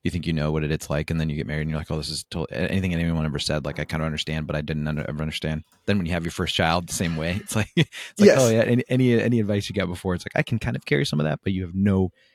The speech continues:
Speaker 1: context for it until you actually see it and experience it.
Speaker 2: Yeah, and my wife and I were super judgmental in, like, our parenting styles before we had kids.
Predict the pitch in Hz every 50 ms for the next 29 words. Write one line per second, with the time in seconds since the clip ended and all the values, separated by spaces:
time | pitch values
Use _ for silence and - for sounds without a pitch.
0 | _ _ - - 92 90 85 82 80 - - - 85 80 78 - 85 80 78 76
1 | - - 80 - - - 85 82 80 - - 82 78 - - - - - 78 69
2 | - - - - _ _ _ _ _ _ _ _ _ _ - 143 151 143 127 123
3 | 101 139 151 143 151 165 180 151 135 139 - 139 123 113 117 120 113 - - 135
4 | 123 - 123 117 - 123 120 113 - - 117 117 117 - 120 123 120 117 - -
5 | - - 120 120 117 120 120 - 127 120 117 - - 123 120 - 127 123 117 120
6 | 117 - 139 131 120 - - 127 127 135 131 - - 143 - 123 120 117 127 120
7 | 127 117 113 - - 120 117 127 139 - -